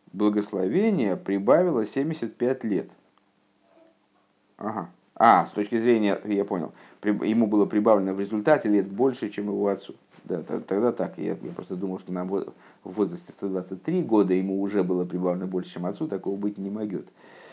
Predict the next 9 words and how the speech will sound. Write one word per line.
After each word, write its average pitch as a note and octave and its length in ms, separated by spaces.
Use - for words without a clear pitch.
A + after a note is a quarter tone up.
Значит, - 220
ему D#3+ 160
было C#3 200
прибавлено B2+ 420
семь-, C3+ 280
семьдесят B2+ 500
пять C3+ 320
лет. A2 560
Э, G#2+ 320